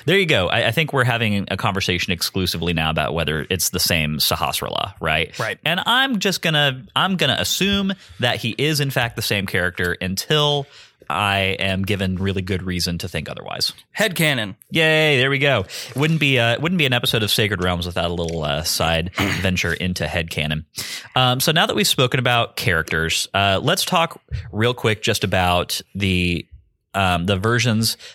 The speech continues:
Speaker 1: of the main characters that we're introduced to here. We've already mentioned Link. Um,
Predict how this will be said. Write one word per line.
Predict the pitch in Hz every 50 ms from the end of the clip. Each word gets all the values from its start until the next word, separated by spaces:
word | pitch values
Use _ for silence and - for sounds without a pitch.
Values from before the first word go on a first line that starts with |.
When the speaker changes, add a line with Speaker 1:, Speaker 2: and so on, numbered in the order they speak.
| - _
Speaker 1:
of | - 101 95 92 90 95
the | 95
main | 92 92 92 95 98
characters | - - 87 85 80 - 85 82 -
that | - 78 82
we're | 85 82
introduced | 82 80 90 80 80 78 - -
to | - 82
here. | 78 82 85 85
We've | 85 82
already | 95 101 117 120
mentioned | 110 101 101 - - 107 95
Link. | 92 90 87 85 87 - - - - - - - -
Um, | 98 95 95 92 90 90 90 90 92